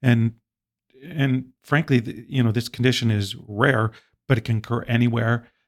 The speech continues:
Do you get, do you get people sent to you from outside communities? Is it, do they come in like proper burn folks by helicopters and the whole works?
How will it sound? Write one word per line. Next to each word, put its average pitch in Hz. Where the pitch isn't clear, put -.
Do 151
you 170
get, 170
do 160
you 165
get -
people 180
sent 147
to -
you 151
from 131
outside 143
communities? 147
Is 131
it, 135
do 143
they 139
come 143
in 147
like 127
proper 131
burn 120
folks 139
by 120
helicopters 127
and 120
the 117
whole 120
works? -